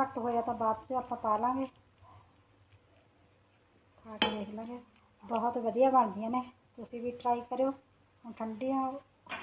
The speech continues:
ਹੋ ਜਾਣਗੇ, ਫਿਰ ਆਪਾਂ ਤੁਹਾਨੂੰ ਦਿਖਾਉਂਦੇ ਹਾਂ ਬਣ ਕੇ ਤਿਆਰ ਨੇ, ਬਸ ਠੰਡੀਆਂ ਹੋ ਕੇ। ਚਾਹੇ ਅੱਜ ਤੁਸੀਂ ਖਾ ਲਓ ਤੇ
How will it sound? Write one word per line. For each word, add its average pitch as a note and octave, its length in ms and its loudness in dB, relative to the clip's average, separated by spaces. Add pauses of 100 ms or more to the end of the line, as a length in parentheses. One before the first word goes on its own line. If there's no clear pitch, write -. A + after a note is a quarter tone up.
(260)
ਹੋ A3+ 120 -4
ਜਾਣਗੇ, B3+ 320 0 (540)
ਫਿਰ A3+ 160 -8
ਆਪਾਂ A3 220 -8
ਤੁਹਾਨੂੰ A3 240 -8 (580)
ਦਿਖਾਉਂਦੇ A#3 320 -4
ਹਾਂ A3+ 140 -4
ਬਣ A#3 300 0
ਕੇ A3+ 80 -4
ਤਿਆਰ G#3+ 320 0
ਨੇ, A3+ 80 -4
ਬਸ A#3+ 120 0 (100)
ਠੰਡੀਆਂ A#3+ 420 -4
ਹੋ A3+ 160 -8
ਕੇ। A3+ 160 -10 (500)
ਚਾਹੇ B3+ 180 8
ਅੱਜ - 180 4
ਤੁਸੀਂ C4 300 2
ਖਾ A3+ 260 2
ਲਓ C#4 140 6 (460)
ਤੇ A3+ 460 -2